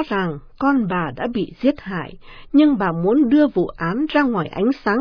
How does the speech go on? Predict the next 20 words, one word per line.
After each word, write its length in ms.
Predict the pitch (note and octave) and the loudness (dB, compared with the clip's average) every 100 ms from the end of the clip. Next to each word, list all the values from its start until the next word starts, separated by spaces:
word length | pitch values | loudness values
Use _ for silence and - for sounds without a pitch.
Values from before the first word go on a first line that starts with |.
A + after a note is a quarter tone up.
| D4+ | 0
công 200 | C4 C4 | 2 2
lý, 380 | A#3 A3+ B3+ - - - - - | 2 0 -2 -4 -12 -20 -20 0
tìm 300 | G#3+ G3+ G3 | 2 2 4
cho 140 | D#4 A3 | 2 4
bằng 220 | F#3 E3 | 0 0
được 180 | E3+ - | -2 -4
thi 220 | - D4+ D4 | -2 0 0
thể 200 | G3+ C3+ - | -2 -8 -2
con 300 | C#4 C#4 B3+ | 2 2 2
mình 260 | F#3+ C#3+ C#3+ - | 0 -2 -8 -12
để 120 | - C3+ | -10 -6
chôn 240 | A#3+ A#3+ | -2 -2
cất. 180 | A#3+ D4+ - - - - - - - - | -2 -8 -10 -20 -20 -20 -20 -20 -20 -6
Bà 160 | F#3 G3 | -2 0
không 260 | E4 D4+ | 4 6
ngừng 180 | A3+ F#3+ | 8 6
kêu 180 | F3+ D#4+ | 4 2
gọi 240 | G3+ D3 - | 4 -2 -2
các 180 | D#4 | -4
thủ 180 | - G3+ | -2 -6